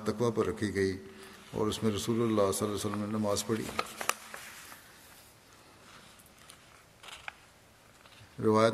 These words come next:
میں ذکر ہے کہ رسول اللہ صلی اللہ علیہ وسلم نے بنو عمر بن عوف کے لیے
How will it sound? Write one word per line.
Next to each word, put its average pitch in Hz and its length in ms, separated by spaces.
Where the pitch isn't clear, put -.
میں 127 80
ذکر 123 220
ہے 127 420
کہ 123 80
رسول 113 300
اللہ 131 340
صلی 127 100
اللہ 113 100
علیہ 123 100
وسلم 120 140
نے 127 80
بنو 117 320
عمر 123 160
بن 117 240
عوف - 440
کے 123 80
لیے 107 260